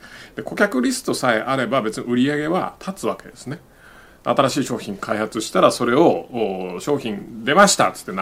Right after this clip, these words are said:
せば売り上げが上がりますし、もし本当に火事になったとして顧客リストがありました。そしたら火事になってしまいました。あー、大変なので、あの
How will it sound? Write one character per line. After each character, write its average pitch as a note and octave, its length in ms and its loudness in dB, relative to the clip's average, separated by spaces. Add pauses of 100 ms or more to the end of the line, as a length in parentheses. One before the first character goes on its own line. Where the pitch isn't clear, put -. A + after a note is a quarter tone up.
(140)
せ G#2 140 -8
ば C3+ 280 2 (320)
売 G2+ 120 -8
り G2 80 -4
上 F#2+ 100 -2
げ G2 60 -6
が G#2+ 300 -2 (120)
上 G2+ 80 -8
が G2 80 -8
り G2+ 60 -6
ま G2 160 -8
す - 60 -12
し、 B2 140 -6
も B2+ 120 -2
し C3 80 -6
本 E3+ 320 4
当 F#3+ 140 2
に G#3 80 0
火 F3 200 -2
事 F3+ 140 -2
に G#2+ 80 -2
な G2 80 -4
っ - 60 -12
た F2+ 100 -14
と F#2+ 100 -10
し - 120 -12
て A#2+ 180 -6
顧 - 160 -10
客 G#2+ 180 -8
リ A2 80 -4
ス - 80 -12
ト - 80 -14
が - 140 -12
あ G2+ 40 -6
り G2 80 -10
ま G2 160 -8
し - 100 -12
た。 - 120 -14 (380)
そ C3 100 -8
し - 80 -4
た D#3 100 6
ら F#2 160 2 (220)
火 F#3 160 4
事 C#3 160 0
に G2+ 60 -2
な G2+ 140 -2
っ - 20 -14
て - 140 -10
し A2+ 140 -6
ま G#2 160 -4
い G2+ 60 0
ま F#2+ 160 -4
し - 120 -12
た。 G2 640 -4
あ F#2 60 -8
ー、 - 220 -18
大 A2+ 200 4
変 B2+ 140 -4
な B2 100 0
の G2+ 140 -8
で、 B2+ 260 0 (1300)
あ A2+ 160 -4
の F2+ 1160 -8